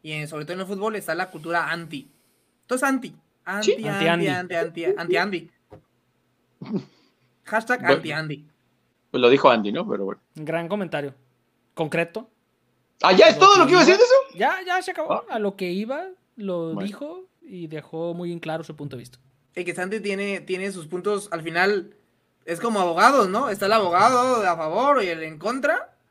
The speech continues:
Speaker 1: Al final de cuentas, pocos minutos para el Santi los que se le han dado a la selección. Y la verdad no los ha aprovechado muy bien, pero por otra parte, pues decir, en los pocos minutos metió el gol en el partido más importante que se le ha dado oportunidad, que
Speaker 2: Sí.
Speaker 1: fue el de la Copa Oro.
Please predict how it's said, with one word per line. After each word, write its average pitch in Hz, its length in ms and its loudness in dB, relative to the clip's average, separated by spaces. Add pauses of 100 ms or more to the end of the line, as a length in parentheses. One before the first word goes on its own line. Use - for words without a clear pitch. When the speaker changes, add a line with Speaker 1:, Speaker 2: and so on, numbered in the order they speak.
(160)
Speaker 1:
Al 165 160 -4
final 170 180 -6
de 214 100 -6
cuentas, 226 300 -8
pocos 214 320 -6
minutos 185 400 -10
para 160 220 -8
el 156 60 -14
Santi 180 280 -10
los 175 180 -8
que 165 140 -12
se 151 100 -14
le 147 80 -8
han 160 80 -10
dado 190 140 0
a - 20 2
la 180 120 -6
selección. 165 460 -10 (1400)
Y 262 140 -2
la 226 140 6
verdad 208 180 6
no 240 140 0
los 254 100 0
ha 269 60 -2
aprovechado 226 400 -2
muy 233 160 -4
bien, 254 240 -6
pero 202 220 -4
por 185 120 -4
otra 196 300 -4
parte, 214 260 -2
pues 208 160 -8
decir, 196 400 -8 (180)
en 170 100 -10
los 170 100 -6
pocos 226 260 -4
minutos 240 520 -6 (200)
metió 208 640 -4 (300)
el 185 160 -2
gol 208 280 0
en 190 140 -4
el 185 60 -6
partido 190 260 -2
más 208 160 -2
importante 202 640 -4
que 185 100 -14
se 170 120 -10
le 175 80 0
ha - 20 2
dado 180 240 0
oportunidad, 180 580 -6
que 165 120 -14
Speaker 2:
Sí. - 100 2
Speaker 1:
fue 466 80 4
el 156 60 -8
de 147 80 -14
la 139 120 -16
Copa 160 240 -6
Oro. 233 240 -4